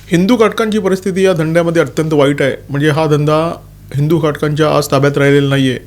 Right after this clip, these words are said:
आणि त्याचा जो दोष आहे, तो हिंदू खाटीक समाजाकडेच जातो. आज जर आपण हिंदू खाटकांची दुकानं पण बघितली, तर त्या दुकानाचा मालक कदाचित हिंदू असेल, परंतु इथे मटण कापणारी जी मुलं आहेत किंवा मटण कापणारा जो स्टाफ आहे, तो शंभर टक्के मुसलमान आहे.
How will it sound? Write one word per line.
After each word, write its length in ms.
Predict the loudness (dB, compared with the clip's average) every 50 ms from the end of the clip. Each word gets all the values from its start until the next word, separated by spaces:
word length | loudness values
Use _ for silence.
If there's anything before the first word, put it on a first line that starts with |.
| -10 -8
आणि 120 | -6 -6
त्याचा 280 | -4 -4 -4 -2 -2 -2
जो 140 | -2 -2 -2
दोष 280 | 0 2 2 2 2 0
आहे, 120 | 0 -2
तो 720 | -4 -6 -12 -20 -20 -20 -20 -20 -20 -10 -4 -2 0 0 0 -2 -8 -16 -20 -20 -14
हिंदू 300 | -8 -6 -2 -2 0 0
खाटीक 280 | 0 0 -2 -2 -2 -4
समाजाकडेच 840 | -6 -4 -2 0 0 2 2 0 0 -4 -6 -6 -4 -2 -2 0
जातो. 380 | 0 0 -2 0 -2 -4 -6 -8 -12 -20 -20 -20 -20 -20 -20 -6 -4
आज 100 | -2 0
जर 140 | 0 0 0
आपण 160 | 0 0 0
हिंदू 220 | 0 0 0 -2 -2
खाटकांची 400 | -2 -2 -2 -2 -2 -2 -2 -2
दुकानं 280 | -2 -2 0 0 -2 -2
पण 200 | -2 -2 0 0
बघितली, 320 | 0 0 0 0 0 0
तर 120 | 0 0 -2
त्या 300 | 0 0 0 0 0 -2 -4 -4
दुकानाचा 420 | -4 -2 0 0 0 0 0 0 0
मालक 240 | 0 0 0 0 0
कदाचित 380 | 0 2 2 2 0 0 -2 -4 -6 -10 -18 -20 -10 -4
हिंदू 300 | -2 0 2 4 4 4
असेल, 300 | 2 2 0 0 0 -2 -8 -16 -20 -20 -6 -2
परंतु 240 | 0 0 2 2 0
इथे 260 | 0 2 2 4 4 2
मटण 400 | 2 0 -2 -2 -2 -2 -4 -4
कापणारी 380 | -2 -2 0 0 0 -2 -2
जी 100 | -2 -2
मुलं 220 | -2 0 0 2 2
आहेत 160 | 2 0 -2 -6 -12 -20 -20 -20 -20 -20 -20 -20 -20 -8 -2
किंवा 160 | 0 0 2
मटण 280 | 2 0 0 0 0
कापणारा 360 | 0 0 0 0 0 0 0 0
जो 140 | 0 -2
स्टाफ 340 | -2 -2 0 0 0 0 0
आहे, 140 | 0 -2 -2 -4 -8 -16 -20 -20 -12 -10
तो 40 | -8
शंभर 300 | -4 -2 0 0 2 2
टक्के 220 | 0 0 -2 -4 -4
मुसलमान 440 | -2 -2 0 0 0 0 0 0 -2
आहे. 120 | -2 -4